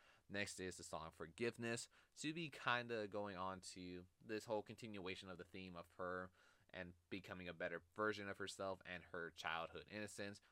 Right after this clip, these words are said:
to kinda blend in together and saying that, like, oh, that she is confronting her past in this case for the song Forgiveness and kinda not, like, just letting it pass by and trying to ignore it and all that stuff too. Seems to be really interesting to kinda pull on to that idea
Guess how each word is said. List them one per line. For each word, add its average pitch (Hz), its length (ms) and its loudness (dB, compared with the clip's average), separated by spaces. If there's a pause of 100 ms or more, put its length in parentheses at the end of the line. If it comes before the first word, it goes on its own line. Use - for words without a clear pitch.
(100)
to 147 80 -8
kinda 180 240 2
blend 101 320 0
in 101 80 -4
together 92 460 2
and 90 100 -6
saying 87 300 -4
that, 85 100 0
like, 85 180 0
oh, 90 260 4 (180)
that 90 140 2
she 95 380 -2
is 90 360 -2
confronting 104 480 -2
her 92 100 0
past 82 400 2
in 87 80 -6
this 87 200 -2
case 85 280 -4
for 92 120 -2
the 82 60 -4
song 78 240 -6
Forgiveness 98 720 -2 (320)
and 95 160 -6
kinda 117 340 2
not, 92 300 2
like, 90 240 4
just 85 240 -8 (180)
letting 92 300 0
it 87 140 -2
pass 85 280 0
by 90 280 2
and 87 120 -6
trying 85 160 -6
to 78 100 -8 (360)
ignore 92 480 2
it 107 180 0
and 104 100 -10
all 104 140 0
that 101 80 -2
stuff 101 280 -2
too. 110 300 -2 (340)
Seems 202 180 -4
to 170 80 -4
be 135 120 4
really 104 260 6
interesting 92 400 -4
to - 100 -12
kinda 90 180 0
pull 87 280 2
on 82 160 0
to 90 80 -10
that 78 180 2
idea 92 460 -2